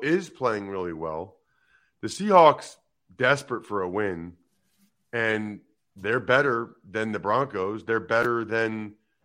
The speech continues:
the Texans, the last two teams that took the Chiefs to the edge. I know that was on the road, but I think this is a good game. <clears throat> I'm gonna say higher scoring game. Let's get, let's get entertaining. Thirty to twenty-seven,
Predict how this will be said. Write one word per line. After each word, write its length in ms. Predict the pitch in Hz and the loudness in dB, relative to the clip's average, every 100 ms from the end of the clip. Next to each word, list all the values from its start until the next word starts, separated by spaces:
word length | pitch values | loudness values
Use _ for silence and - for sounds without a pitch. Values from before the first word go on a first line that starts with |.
| _ | _
the 80 | - | -18
Texans, 540 | - 135 139 - 107 104 | -4 -2 -2 -6 -10 -8
the 80 | |
last 320 | 104 120 123 - | -6 -4 -4 -8
two 120 | 113 | -16
teams 340 | 123 120 110 | -8 -6 -6
that 120 | 95 | -10
took 180 | - 113 | -14 -12
the 80 | 107 | -12
Chiefs 320 | - 117 110 | -10 -10 -10
to 120 | - | -12
the 180 | 95 101 | -8 -4
edge. 200 | 95 120 | -2 -4
I 40 | 151 | -4
know 160 | 170 | 0
that 140 | 143 107 | 0 0
was 120 | 104 | -2
on 120 | 101 | -4
the 80 | 95 | -4
road, 380 | 90 87 92 104 _ _ _ _ _ - | -2 -2 -4 -8 _ _ _ _ _ -6
but 120 | 110 | 2
I 40 | 165 | 2
think 120 | 202 | 2
this 120 | 185 | -2
is 80 | 131 | -4
a 60 | |
good 180 | 131 127 | -2 -2
game. 320 | 104 139 113 - | 0 0 -2 -4
<clears throat> 40 | |
I'm 280 | 147 131 160 | -2 2 2
gonna 140 | 208 | 0
say 420 | - 165 143 135 - _ _ | 0 2 4 2 -6 _ _
higher 360 | - 165 196 | 4 6 6
scoring 360 | 185 - 156 131 | 2 -2 -4 -2
game. 320 | 131 120 73 _ _ _ _ _ - | -2 -2 -6 _ _ _ _ _ -20
Let's 120 | - | -6
get, 260 | 165 160 139 | 0 0 0
let's 140 | 139 | -4
get 160 | 170 139 | -4 0
entertaining. 640 | 147 123 120 123 95 78 _ _ _ _ _ _ | 0 0 -2 -4 -4 -8 _ _ _ _ _ _
Thirty 380 | - 175 196 240 | 2 4 4 2
to 100 | 220 | 0
twenty-seven, 1160 | 156 - - 160 165 156 - - 135 117 92 | -2 -6 -2 0 2 -2 -6 2 2 2 -4